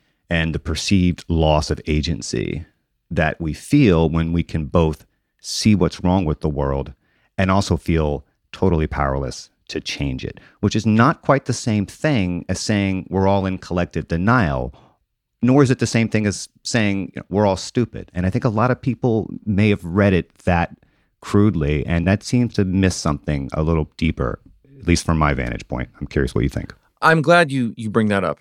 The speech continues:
Speaker 2: because that was the other thing when I mentioned that some of the pushback was, "Oh, the movie is smug. It's looking down on people." I actually don't think the movie looks down on people at all. I think the movie is a critique, uh, if anything, of elites, people with lots of power,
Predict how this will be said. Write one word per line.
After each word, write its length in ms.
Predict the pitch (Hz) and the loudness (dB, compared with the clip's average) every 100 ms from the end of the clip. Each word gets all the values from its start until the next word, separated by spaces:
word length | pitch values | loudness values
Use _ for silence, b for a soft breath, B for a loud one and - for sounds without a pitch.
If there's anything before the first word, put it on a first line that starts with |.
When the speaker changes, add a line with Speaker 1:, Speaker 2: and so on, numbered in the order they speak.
| - | -8
Speaker 2:
because 320 | 113 - 110 | -6 -4 0
that 180 | 143 151 | 2 2
was 140 | 127 | -2
the 140 | 120 113 | 0 0
other 160 | 107 | 0
thing 200 | 104 90 | -4 -6
when 120 | 85 | -4
I 60 | 90 | -2
mentioned 400 | 98 101 - 98 | -2 -4 -6 -6
that 120 | 95 | -6
some 200 | - 107 | -2 0
of 80 | 104 | 0
the 200 | 98 95 _ _ _ | -2 -6 _ _ _
pushback 400 | - 104 101 95 | -4 -2 0 0
was, 180 | 98 98 | 0 2
"Oh, 120 | 101 | 0
the 80 | 98 | 0
movie 280 | 98 95 92 | -4 -4 -4
is 160 | 90 | -6
smug. 400 | - - 90 - _ _ | -6 -2 -2 -2 _ _
It's 140 | - - | -18 -8
looking 220 | 104 101 | -4 -2
down 240 | 101 98 | -4 -6
on 100 | 95 | -10
people." 320 | 95 - - - B B - | -12 -12 -14 -16 B B 0
I 80 | |
actually 200 | 269 - | 0 2
don't 120 | 196 160 | 0 0
think 140 | 156 | 0
the 80 | 139 | 2
movie 180 | 135 131 | 2 2
looks 200 | 120 - | 2 2
down 180 | 117 | 2
on 100 | 107 | 2
people 320 | 104 117 104 98 | 0 -2 2 2
at 60 | |
all. 240 | 156 - _ _ _ b b b | 0 -4 _ _ _ b b b
I 60 | 196 | 2
think 100 | 220 | 2
the 60 | 151 | 4
movie 400 | 156 147 131 - | 2 2 0 0
is 120 | 110 | -2
a 60 | |
critique, 680 | 110 - - - 143 - - _ _ - _ - | -2 -4 -6 -4 -4 -4 -14 _ _ -20 _ -14
uh, 60 | - | -4
if 180 | 120 120 | -2 2
anything, 480 | 147 156 101 95 107 | 2 2 -4 -4 0
of 400 | 110 107 104 - b b b b b | 2 2 -2 -12 b b b b b
elites, 680 | 135 113 120 131 - - - | 2 4 4 2 -2 -10 -10
people 300 | - 139 120 | -4 -2 0
with 120 | 113 | 0
lots 380 | 107 107 123 - | 2 2 2 -2
of 80 | 139 | -4
power, 520 | 117 117 117 117 117 | 0 2 2 0 -4